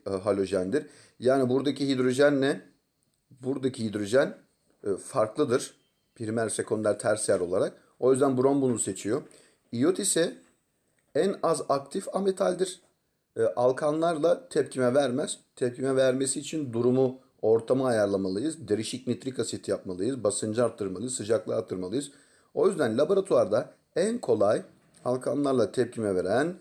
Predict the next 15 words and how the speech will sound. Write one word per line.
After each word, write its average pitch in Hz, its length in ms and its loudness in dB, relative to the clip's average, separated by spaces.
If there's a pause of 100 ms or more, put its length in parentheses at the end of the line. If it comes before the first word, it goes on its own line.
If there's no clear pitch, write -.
(340)
klordur. 123 640 2
Bizi 117 260 -2
hiç - 320 -4 (120)
zahmete 104 440 0
sokmaz. 98 480 -6
Bu 165 100 2
yüzden 110 260 2
hep 185 220 -6
klor 123 260 2
örnek 113 380 2
veririz. 95 400 -2
Parantezi 147 680 -2 (180)
kapadım. 104 400 -2 (1300)
Tekrar 185 360 2
edelim. 156 320 4